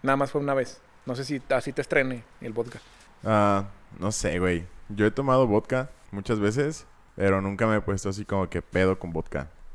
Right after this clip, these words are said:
Speaker 2: Entonces, no sé, güey. Sí sé que,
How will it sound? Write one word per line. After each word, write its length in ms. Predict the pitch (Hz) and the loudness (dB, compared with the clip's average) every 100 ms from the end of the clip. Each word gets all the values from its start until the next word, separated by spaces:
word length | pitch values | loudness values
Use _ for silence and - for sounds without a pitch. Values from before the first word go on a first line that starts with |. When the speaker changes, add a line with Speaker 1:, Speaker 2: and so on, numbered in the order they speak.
| - - | -14 -10
Speaker 2:
Entonces, 420 | 92 85 87 90 | -6 -6 -6 -4
no 140 | 90 | -4
sé, 220 | 80 82 | -2 -2
güey. 200 | 71 62 - - - - | 0 -4 -8 -18 -20 -16
Sí 260 | - - 139 | -6 -2 0
sé 260 | 156 147 | 0 0
que, 440 | - 165 139 92 | 0 0 2 0